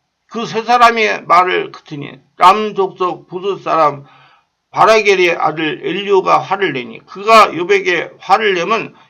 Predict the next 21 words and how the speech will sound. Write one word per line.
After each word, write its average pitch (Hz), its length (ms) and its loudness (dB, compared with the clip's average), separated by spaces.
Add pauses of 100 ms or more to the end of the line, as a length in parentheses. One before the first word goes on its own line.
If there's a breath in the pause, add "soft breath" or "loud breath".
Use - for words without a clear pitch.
욥이 190 400 2
하나님보다 240 580 0
자기를 214 520 -8
의롭다 220 460 0
함이라고 196 400 2
말했습니다. 135 600 -12 (520)
욥은 262 340 -6
자신의 185 580 -6
의를 202 340 -6
강하게 180 500 -6
주장하니까 165 800 0 (560 loud breath)
친구들이 277 600 -6
말을 196 340 0
그쳤습니다. 170 580 -10
더 170 160 -2
이상 226 260 2
말할 180 260 0
필요가 185 260 -2
없다는 208 360 -2
것이죠. 135 560 -8
심지어 214 540 0